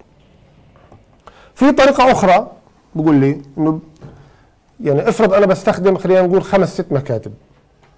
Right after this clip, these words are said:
تمام؟ هيك هصير عندي كم ميثود؟ خمسة ستة methods.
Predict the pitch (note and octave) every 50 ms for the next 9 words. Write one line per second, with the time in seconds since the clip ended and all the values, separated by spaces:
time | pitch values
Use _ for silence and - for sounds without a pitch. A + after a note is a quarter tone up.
0 | _ _ _ _ _ _ _ _ _ - C#3 C#3 C#3 C#3 C#3+ C#3+ D3+ G3 A3 G#3+
1 | - D#3 - - G#3 F#3+ F#3 F#3 F#3 E3 E3+ F3 G3 F#3 F3+ E3 C#3 - D3+ C#3+
2 | C#3+ C#3+ - - - _ _ _ _ _ _ _ _ _ _ _ _ - - G#3
3 | G#3+ G3+ G#3 G3 - G#3+ F#3+ E3 - F#3+ F3 F3 F3 F3 D3+ C3+ - A2+ G2+ -